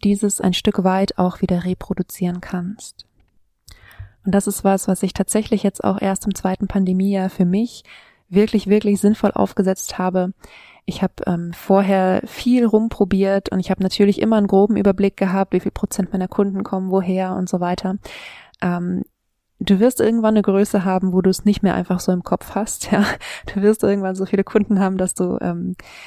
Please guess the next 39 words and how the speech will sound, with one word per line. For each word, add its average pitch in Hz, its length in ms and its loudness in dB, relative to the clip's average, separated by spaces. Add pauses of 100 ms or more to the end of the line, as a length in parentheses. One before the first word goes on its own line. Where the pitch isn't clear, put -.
(320)
ja, 175 280 0
dass 190 180 2
es 202 120 2
einfach 196 260 4
Sinn 202 240 4
macht, 175 240 -2
dir 180 100 2
das - 180 -4
wirklich 185 320 -2
aufzuschreiben, 190 760 -4
wirklich 185 280 -4
immer 190 140 -2
mal, 175 380 -4
ähm, 180 220 -2
hinzuschauen, 185 680 0
zu - 140 -4
analysieren, 185 680 0
was 185 160 -4
ist - 180 -8
das, 185 160 -6
was 180 140 -4
sich - 180 -6
für 180 100 -2
dich 180 160 -4
stimmig 180 360 -4
anfühlt 185 440 -2
und 202 220 0
auch 185 140 0
funktioniert. 180 800 -6 (680)
Und 170 460 -4
ich - 160 -4
würde 196 160 4
schon 190 240 0
sagen, 175 380 0
dass - 160 -6
das - 180 -6
auch - 260 -6
für - 240 -4
uns, 196 400 -4